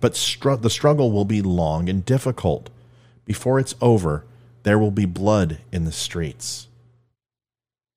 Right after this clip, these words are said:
Unfortunately, our privacy is no longer ours. It is limited. It is threshold by the government. It is like a data cap.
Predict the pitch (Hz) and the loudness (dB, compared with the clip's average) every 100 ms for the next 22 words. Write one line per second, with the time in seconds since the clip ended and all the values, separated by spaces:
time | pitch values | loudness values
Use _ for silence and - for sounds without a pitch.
0 | _ _ _ _ - 113 156 151 - 135 | _ _ _ _ -6 -4 -2 -2 -2 -2
1 | 131 113 117 - 101 101 101 - 104 98 | -2 -2 -4 -2 -2 -2 -2 -4 -4 -4
2 | 95 90 92 90 85 82 80 78 - 87 | -6 -4 -2 0 0 -2 -4 -8 -8 -6
3 | 80 62 - - - - _ _ 110 117 | -6 -8 -12 -14 -16 -20 _ _ 0 2
4 | 107 101 107 117 71 64 - - _ _ | 2 2 2 2 -2 -8 -18 -20 _ _
5 | _ _ 110 110 101 - 113 117 - 92 | _ _ 0 0 -2 -4 0 0 0 -4
6 | 76 73 85 87 104 107 87 67 - - | -4 -4 -4 -2 0 0 0 -4 -10 -20
7 | - _ _ _ _ _ 127 135 120 120 | -20 _ _ _ _ _ 0 2 2 -2
8 | 120 104 117 123 110 - 82 62 - | -2 -2 0 0 0 -4 -10 -10 -16